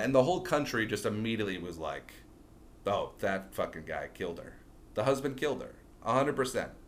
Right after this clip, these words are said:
And I, I'll be honest, I was too. I remember seeing it on the news, and, you know, there's so much I wanna talk about, about this. The first thing is just how the news covers things. I mean,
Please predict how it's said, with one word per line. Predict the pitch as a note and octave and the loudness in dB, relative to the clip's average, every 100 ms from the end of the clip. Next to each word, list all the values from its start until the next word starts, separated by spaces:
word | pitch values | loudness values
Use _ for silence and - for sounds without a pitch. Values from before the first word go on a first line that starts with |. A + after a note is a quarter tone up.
| - - - - | -20 -20 -20 0
And | A#2+ C3+ | 2 4
I, | G#2+ B2+ | 6 6
I'll | - G2+ A#2 C#3 | 6 6 6 4
be | A#2 A#2 | 2 4
honest, | A#2 B2+ E3 - | 6 4 2 0
I | E2+ A2 | 2 2
was | A#2+ A2+ C3 | 4 4 4
too. | - D#3 C4+ - - - - | 0 -4 -4 -6 -12 -20 -2
I | G#2+ | 4
remember | C3 D3+ D#3 | 4 4 -2
seeing | - C3+ B2 | 0 2 4
it | |
on | A#2+ A2+ | 4 4
the | |
news, | G#2+ A2+ C#3 C3+ | 2 2 0 2
and, | B2+ B2+ B2+ | 4 4 4
you | B2+ | 2
know, | A#2+ A2+ A#2 - - - - - - - - - - | 4 4 2 -6 -20 -20 -20 -20 -20 -20 -20 -14 0
there's | B2+ B2+ | 0 4
so | D#3+ | 2
much | E3 | 4
I | C3 | 2
wanna | A2+ G2+ | 2 0
talk | B2+ B2+ | 0 0
about, | B2 F2+ | 2 0
about | F2 F2 E2 | 0 0 0
this. | F2 | -2
The | - | -4
first | F#2 C3+ D#3+ - | -2 0 0 -2
thing | E2+ | -2
is | D#2+ D#2+ | -4 -6
just | - F2 - - G2+ - | -6 -6 -8 -14 -16 -10
how | - A2+ A#2 | -4 2 4
the | A#2 | 2
news | F#2+ G2+ G2+ F2+ | 0 0 -2 -4
covers | - - C3 - D#2 - | -8 -2 -2 -2 -6 -10
things. | - B1+ A#1 - - - - - - - - - - - - - - | -10 -12 -14 -16 -18 -18 -20 -20 -20 -20 -20 -20 -20 -20 -20 -14 -2
I | A#2+ | 2
mean, | B2+ C3 C3 A#2+ A#2 | 4 6 6 4 0